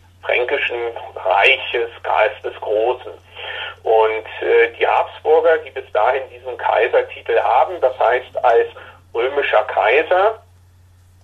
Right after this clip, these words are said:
die verlieren ihn dann. Das heißt, als das Reich auf Druck Napoleons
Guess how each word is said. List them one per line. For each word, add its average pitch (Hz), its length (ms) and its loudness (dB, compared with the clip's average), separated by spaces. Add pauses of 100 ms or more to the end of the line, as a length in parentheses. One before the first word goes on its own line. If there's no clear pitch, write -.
(500)
die 127 340 -4
verlieren 135 540 -2
ihn 113 160 -12
dann. 85 220 0 (440)
Das 98 180 -4
heißt, 104 400 2
als - 320 2
das - 220 0
Reich 113 460 0
auf - 160 2
Druck 120 260 -2
Napoleons 156 800 0